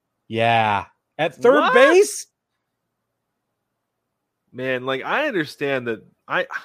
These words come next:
Speaker 2: I get it. Like, they, they tried to deal for Matt Olson last season, right?
Speaker 1: Yep.
Speaker 2: But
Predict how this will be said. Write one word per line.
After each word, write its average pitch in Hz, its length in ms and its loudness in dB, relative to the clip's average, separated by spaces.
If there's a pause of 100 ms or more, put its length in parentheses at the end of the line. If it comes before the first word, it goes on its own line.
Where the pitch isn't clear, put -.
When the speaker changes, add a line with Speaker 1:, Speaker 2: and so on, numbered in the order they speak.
Speaker 2:
I 175 100 -6
get 117 240 -6
it. 98 120 -10
Like, 104 220 -16
they, 151 280 -8 (340)
they 123 100 -6
tried 151 360 -6
to 165 60 -18
deal 120 580 -6
for 120 100 -12
Matt 107 260 -12
Olson 107 440 -14
last 98 440 -12
season, 90 440 -18 (240)
right? 101 380 -6
Speaker 1:
Yep. 104 220 -16 (880)
Speaker 2:
But 120 340 -4